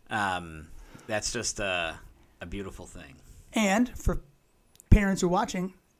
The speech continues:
Speaker 2: do it now.
Speaker 1: Yeah.
Speaker 2: Do it now. You did, you're like, "Oh man, that would've been so cool eight years ago." Do it now.
Speaker 1: Yeah.
Speaker 2: Be like, "Hey, I just heard this. This is where I'm at right now for you. This is what the faith I want," you know.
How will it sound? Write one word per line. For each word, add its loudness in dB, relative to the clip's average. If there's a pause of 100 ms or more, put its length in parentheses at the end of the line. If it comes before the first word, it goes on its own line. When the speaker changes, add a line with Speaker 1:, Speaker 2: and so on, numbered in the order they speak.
Speaker 2:
do 8
it 2
now. 10 (560)
Speaker 1:
Yeah. 8 (160)
Speaker 2:
Do 12
it 4
now. 8
You 4
did, 4
you're 8
like, 4
"Oh 12
man, 12
that 10
would've 8
been 10
so 8
cool 6
eight 0
years 2
ago." -2 (420)
Do 6
it 0
now. 6
Speaker 1:
Yeah. 10 (120)
Speaker 2:
Be 12
like, 10
"Hey, 4
I 2
just -2
heard 6
this. 4 (480)
This 0
is 2
where 8
I'm 10
at 6
right 6
now 2 (340)
for 0
you. -2
This 2
is 4
what 8
the -4
faith 4
I 2
want," -2
you 6
know. 6